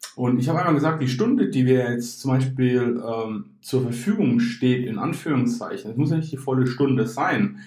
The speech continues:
ähm, wie, wie gestalte ich die denn jetzt? Deswegen habe ich zu mir gesagt, okay,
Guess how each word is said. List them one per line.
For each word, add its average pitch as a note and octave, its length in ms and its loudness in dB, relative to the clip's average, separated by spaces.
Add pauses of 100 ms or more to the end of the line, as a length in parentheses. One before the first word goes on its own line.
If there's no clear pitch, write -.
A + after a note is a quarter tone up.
(380)
ähm, A2+ 260 -6
wie, B2+ 320 4
wie A#2 120 -2
gestalte D#3 400 -2
ich - 140 -6
die G#2 120 -4
denn G2 180 -2
jetzt? - 400 -8
Deswegen B2+ 340 0
habe B2+ 100 2
ich A#2+ 60 0
zu A#2 120 -2
mir C3 180 2
gesagt, B2 460 -2
okay, - 500 -2